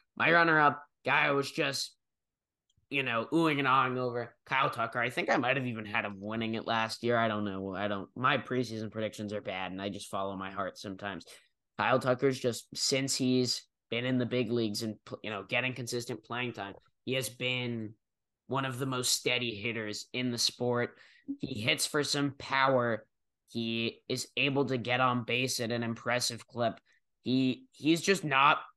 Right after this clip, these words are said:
there's not much of a flaw to him. And he, really any of those Astros hitters can,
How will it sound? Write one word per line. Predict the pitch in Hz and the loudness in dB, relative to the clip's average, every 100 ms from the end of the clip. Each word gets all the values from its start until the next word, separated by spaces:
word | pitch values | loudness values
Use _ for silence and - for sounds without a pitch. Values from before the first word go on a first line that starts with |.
| - | -8
there's | 135 | -6
not | 139 139 147 | 2 4 4
much | 160 139 | 2 2
of | |
a | 139 | -4
flaw | 120 113 120 139 | -6 -2 4 6
to | 123 | 4
him. | 98 101 98 | 0 -8 -8
And | 101 98 - _ _ _ | -8 -8 -12 _ _ _
he, | 123 123 120 117 | -2 0 0 2
really | 165 214 214 - | 6 8 6 4
any | 151 170 165 | 2 4 2
of | 151 | 2
those | 143 143 139 135 131 - - | 2 2 2 0 -2 -8 -4
Astros | 123 127 127 135 123 117 - | 0 0 -2 -4 -4 -4 -4
hitters | 123 117 110 113 - - _ _ _ _ _ _ _ _ | -4 -2 -2 -4 -6 -12 _ _ _ _ _ _ _ _
can, | 147 135 123 | 0 0 -2